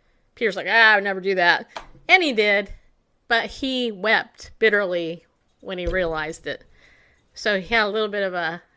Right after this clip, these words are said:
softness of heart in there. He realized what Jesus said was true, and eventually God came back. He gave him the opportunity to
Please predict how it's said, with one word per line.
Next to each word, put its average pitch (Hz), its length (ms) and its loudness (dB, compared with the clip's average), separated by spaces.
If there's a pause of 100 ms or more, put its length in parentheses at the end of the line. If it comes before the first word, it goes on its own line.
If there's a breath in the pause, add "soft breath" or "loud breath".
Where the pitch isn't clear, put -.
softness 208 600 -2
of 170 100 -18
heart 196 240 -4
in 175 60 -12
there. 170 160 -4
He 170 120 -12
realized 180 520 -2
what 165 120 -10
Jesus 180 340 -14
said 180 260 -12
was 151 160 -16
true, 294 340 -6 (580 loud breath)
and 190 140 -10
eventually 180 480 -6
God 175 380 -6 (180 soft breath)
came 196 260 -6
back. 175 340 -4
He 185 120 -16
gave 175 200 -8
him 165 120 -14
the 165 80 -10
opportunity 175 640 -10
to 160 380 -12